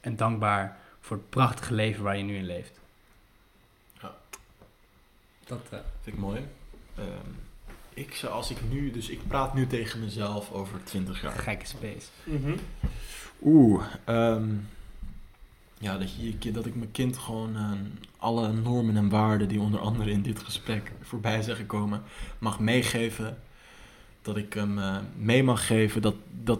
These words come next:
Speaker 2: niks zomaar komt in het leven. En dat je voor alles wat je wil bereiken heel hard moet werken. En honderd miljoen procent voor dat doel moet gaan. Bestaat niet eens, honderd miljoen procent, maar gewoon <laughs> gaan. Ehm,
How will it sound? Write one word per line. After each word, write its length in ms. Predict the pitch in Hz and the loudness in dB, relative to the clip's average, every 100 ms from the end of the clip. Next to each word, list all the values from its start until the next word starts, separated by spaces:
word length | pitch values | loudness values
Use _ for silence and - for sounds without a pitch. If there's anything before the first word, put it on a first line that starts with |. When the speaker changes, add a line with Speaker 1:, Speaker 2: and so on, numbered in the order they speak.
| - | 0
Speaker 2:
niks 480 | 120 120 123 - 120 | 2 2 4 0 2
zomaar 420 | 104 123 131 123 | 8 10 10 6
komt 240 | 123 127 120 | 4 2 2
in 60 | |
het 100 | 120 | 0
leven. 400 | 113 113 113 120 | 2 2 2 0
En 60 | 110 | -2
dat 100 | 107 | -2
je 60 | - | -4
voor 140 | 107 | 2
alles 320 | 117 113 110 | 6 8 6
wat 160 | 110 107 | 2 0
je 60 | |
wil 120 | 117 107 | 0 2
bereiken 460 | 110 113 110 110 | 2 4 2 4
heel 540 | 107 123 139 139 123 104 | 8 12 12 12 10 10
hard 300 | 113 117 - | 8 8 4
moet 200 | 117 107 | 0 2
werken. 540 | 113 120 - 110 98 | 0 0 -2 -2 -2
En 300 | 104 101 101 - - - - - - - - - | -2 -2 -4 -12 -18 -18 -20 -20 -20 -20 -18 4
honderd 460 | 127 175 165 139 | 10 10 12 10
miljoen 260 | 139 143 131 | 10 8 8
procent 400 | 123 117 127 113 | 6 6 4 4
voor 120 | 123 | 4
dat 140 | 110 | 6
doel 100 | 123 | 8
moet 140 | 139 139 | 8 8
gaan. 320 | 131 139 165 - - - - - | 6 6 4 -2 -16 -20 -20 -10
Bestaat 380 | 104 104 107 113 | -6 2 2 4
niet 120 | 113 | 0
eens, 120 | 123 | -2
honderd 200 | 117 110 | -2 0
miljoen 180 | 113 113 | 0 0
procent, 320 | 110 117 120 | -4 -4 -2
maar 200 | 101 98 - - | -4 -4 -8 -12
gewoon 320 | - 107 120 127 - - - | -4 0 0 0 2 2 2
<laughs> 180 | - | -2
gaan. 320 | - - 123 147 - - - - - - - - | -2 2 2 0 -6 -12 -14 -14 -14 -16 -20 0
Ehm, 600 | 131 131 131 131 131 131 | 4 6 6 4 4 2